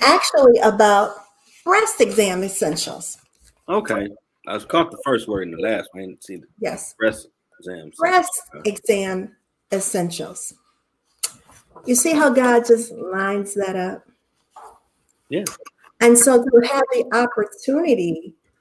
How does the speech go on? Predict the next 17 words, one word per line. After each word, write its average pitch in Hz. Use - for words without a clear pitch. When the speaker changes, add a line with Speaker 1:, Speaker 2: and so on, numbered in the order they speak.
Speaker 1:
to 208
be 220
a 220
contributing 202
writer 196
and 196
encourage 202
women 190
every 185
month, 220
'cause 240
I'm 214
gonna, 220
every 214
month, 262
I'm 226
gonna 202